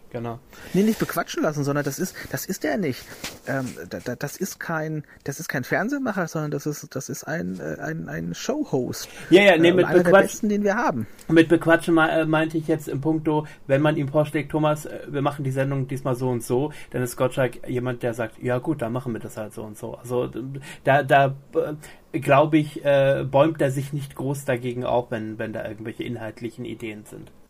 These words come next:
Speaker 2: Richtig, ich, der, der, weil der, der, der Inhalt wird ja, also was man Gottschalk nicht, äh,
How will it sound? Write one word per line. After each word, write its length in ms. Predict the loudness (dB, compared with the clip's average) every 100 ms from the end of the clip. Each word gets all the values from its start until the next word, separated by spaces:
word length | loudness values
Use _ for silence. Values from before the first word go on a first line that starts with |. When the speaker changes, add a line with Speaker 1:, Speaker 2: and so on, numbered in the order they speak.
| -6
Speaker 2:
Richtig, 340 | -4 -4 -10 -8
ich, 120 | -10
der, 120 | -6 -2
der, 180 | -2 -4 -4
weil 140 | -2
der, 120 | -2 -2
der, 320 | 0 0 2
der 140 | -2
Inhalt 340 | 0 0 0 -2
wird 180 | -2
ja, 160 | -2 -6 -10 -10 -4
also 160 | -4 -6 -10
was 140 | -4
man 120 | -2
Gottschalk 300 | -2 -2 -4
nicht, 140 | -4 -6
äh, 320 | -6 -4 -6